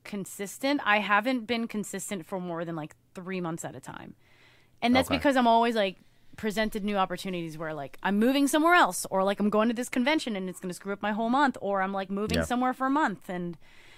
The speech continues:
Speaker 1: that's something
Speaker 2: Yeah.
Speaker 1: that I'm finding that I'm doing more and more. Like, next month, I'm gonna be in Miami for literally a whole month. So
Speaker 2: Wow, that's so dope.
Speaker 1: Yeah, and, and just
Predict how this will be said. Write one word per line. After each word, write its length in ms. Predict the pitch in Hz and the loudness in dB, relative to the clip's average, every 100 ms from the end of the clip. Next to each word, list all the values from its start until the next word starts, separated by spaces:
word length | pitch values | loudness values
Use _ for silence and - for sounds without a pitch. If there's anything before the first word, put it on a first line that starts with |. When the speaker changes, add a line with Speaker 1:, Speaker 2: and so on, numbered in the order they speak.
| - | -4
Speaker 1:
that's 180 | 226 196 | -2 0
something 200 | 269 311 | 2 4
Speaker 2:
Yeah. 80 | 311 | 4
Speaker 1:
that 80 | 302 | 2
I'm 80 | 262 | 0
finding 480 | 220 214 220 214 | 0 0 0 -2
that 120 | 202 190 | -2 -2
I'm 120 | 196 | -2
doing 240 | 190 185 | -4 -4
more 200 | 180 175 | -4 -4
and 80 | 170 | -6
more. 360 | 165 143 165 170 | -6 -8 -10 -10
Like, 260 | 185 180 - | -8 -8 -4
next 340 | 208 226 - | -4 -4 -4
month, 300 | 226 214 233 | -2 0 -2
I'm 100 | 196 | -4
gonna 140 | 190 175 | -6 -6
be 160 | 175 | -6
in 80 | 180 | -6
Miami 400 | 175 160 170 175 | -4 -6 -6 -8
for 180 | 165 175 | -8 -10
literally 440 | 175 180 175 160 | -8 -6 -6 -8
a 80 | 151 | -8
whole 160 | 156 156 | -10 -10
month. 320 | 151 - - - _ _ _ _ _ | -12 -14 -18 -20 _ _ _ _ _
So 240 | - - 185 | -12 -4 -2
Speaker 2:
Wow, 220 | 175 165 | -2 -2
that's 200 | 104 - | -4 -6
so 160 | - 110 | -4 -4
dope. 380 | 92 107 95 - - _ _ _ _ _ - | -2 -2 -2 -8 -20 _ _ _ _ _ -12
Speaker 1:
Yeah, 420 | 190 202 180 151 | -4 0 0 0
and, 320 | 180 175 170 | -6 -8 -8
and 220 | - 180 175 | -10 -10 -10
just 280 | 175 - | -12 -16